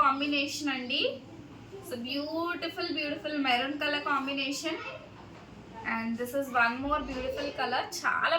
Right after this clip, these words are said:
బాగున్నాయి and మంచి షైనీగా ఉన్నాయి. మంచి థిక్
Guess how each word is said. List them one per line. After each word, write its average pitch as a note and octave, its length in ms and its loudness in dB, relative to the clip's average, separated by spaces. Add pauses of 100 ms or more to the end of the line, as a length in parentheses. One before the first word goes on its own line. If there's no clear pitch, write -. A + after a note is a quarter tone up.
బాగున్నాయి B3+ 400 2 (100)
and C4+ 100 -2 (240)
మంచి E4+ 380 0 (160)
షైనీగా D4 480 0 (100)
ఉన్నాయి. C4 300 -2 (560)
మంచి D4 280 0 (200)
థిక్ - 360 -6